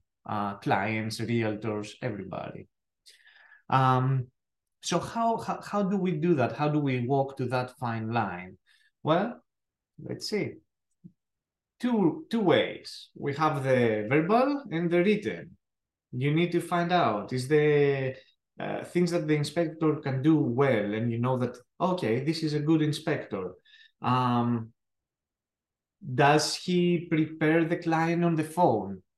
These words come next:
Uh, when, uh, the client first calls and says, um, "Hey, I want an inspection."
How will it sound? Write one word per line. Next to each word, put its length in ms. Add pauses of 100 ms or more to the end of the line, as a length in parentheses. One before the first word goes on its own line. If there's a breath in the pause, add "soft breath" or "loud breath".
(140)
Uh, 460
when, 380
uh, 140
the 80
client 380
first 460
calls 480
and 140
says, 680 (800 soft breath)
um, 720
"Hey, 320
I 80
want 180
an 120
inspection." 680